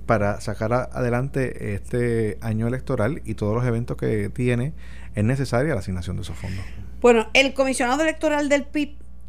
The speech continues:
Speaker 2: Roberto Iván Aponte, que es nuevo pero viejo, porque estuvo de comisionado en
Speaker 1: Sí,
Speaker 2: la,
Speaker 1: sí.
Speaker 2: en las pasadas elecciones hace cuatro años,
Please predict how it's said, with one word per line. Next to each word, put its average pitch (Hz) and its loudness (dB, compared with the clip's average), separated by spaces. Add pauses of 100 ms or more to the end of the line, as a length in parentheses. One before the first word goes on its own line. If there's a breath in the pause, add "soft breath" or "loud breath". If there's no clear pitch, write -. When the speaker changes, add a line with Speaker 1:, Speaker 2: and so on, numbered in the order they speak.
Speaker 2:
Roberto 190 0
Iván 190 2
Aponte, 202 0
que 220 0
es 247 4
nuevo 277 2
pero 165 -2
viejo, 175 0 (220)
porque 143 -8
estuvo 160 -2
de 175 0
comisionado 165 -2
en - -4
Speaker 1:
Sí, 156 0
Speaker 2:
la, 156 2
Speaker 1:
sí. 90 -6
Speaker 2:
en 170 -2
las 143 -4 (400)
pasadas 170 2 (480 loud breath)
elecciones 180 2
hace 165 -2
cuatro 160 0
años, 175 2